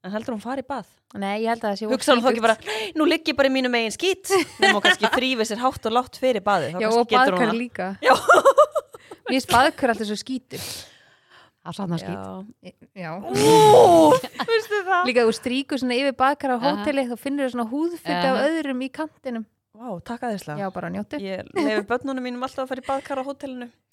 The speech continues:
Speaker 2: Ég tek handklæði og s-, sápu og bara skrúbba allt þarna
Speaker 1: Sólrún.
Speaker 2: handklæði, nei, þarna, allt þetta hvíta.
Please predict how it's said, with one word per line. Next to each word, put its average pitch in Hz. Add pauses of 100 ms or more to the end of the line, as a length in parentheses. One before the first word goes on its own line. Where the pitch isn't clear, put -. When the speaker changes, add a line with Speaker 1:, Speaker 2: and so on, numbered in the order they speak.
(240)
Speaker 2:
Ég 226
tek 233
handklæði 277
og 240
s-, - (160)
sápu 311 (300)
og 226
bara 233
skrúbba 269 (440)
allt -
þarna 269 (260)
Speaker 1:
Sólrún. 139 (300)
Speaker 2:
handklæði, 277
nei, 269
þarna, 262 (140)
allt 269
þetta 277
hvíta. 302